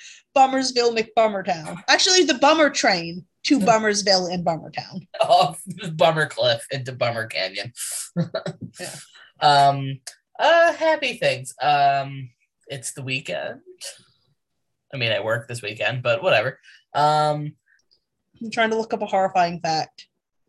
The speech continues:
Speaker 1: To be
Speaker 2: <laughs>
Speaker 1: like, horrifying fact. I think I need to put the word skull there.
Speaker 2: Uh, horrifying fact.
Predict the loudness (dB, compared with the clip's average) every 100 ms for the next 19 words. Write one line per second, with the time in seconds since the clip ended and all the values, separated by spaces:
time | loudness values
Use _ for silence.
0 | _ -6 -2 -4 -2 -2 2 4 2 -2
1 | -12 _ 0 2 4 2 -2 -4 0 2
2 | 2 0 -6 -16 -18 _ _ _ _ _
3 | _ -6 -4 -4 -6 -8 -10 -8 -10 -8
4 | -8 -6 -8 -8 -10 -10 -8 2 4 4
5 | 4 4 6 6 6 4 4 0 2 2
6 | 4 0 -4